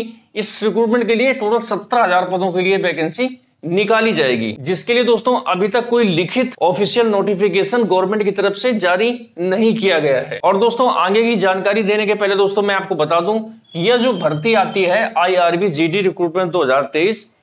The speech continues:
यह गृह मंत्रालय के अंतर्गत आती है, मगर इस भर्ती का जो जुम्मा है गृह मंत्रालय ने इन सभी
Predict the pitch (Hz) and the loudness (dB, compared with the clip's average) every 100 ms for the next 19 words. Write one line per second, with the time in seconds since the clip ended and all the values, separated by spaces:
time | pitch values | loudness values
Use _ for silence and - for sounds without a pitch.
0 | _ 170 226 190 185 240 214 202 180 175 | _ -2 0 2 2 2 2 0 0 0
1 | 202 202 190 196 190 165 156 202 202 220 | 0 0 -2 0 0 0 0 0 0 0
2 | 208 226 233 - 233 233 - - 139 143 | 2 0 0 -4 -4 -2 -4 -4 -4 -2
3 | 220 233 220 - 156 170 208 233 233 - | 0 2 0 0 0 0 2 0 -2 -6
4 | _ _ 151 196 233 214 180 180 180 196 | _ _ -2 0 2 0 0 0 0 2
5 | 214 247 - - 233 226 190 | 2 0 -2 -2 0 2 0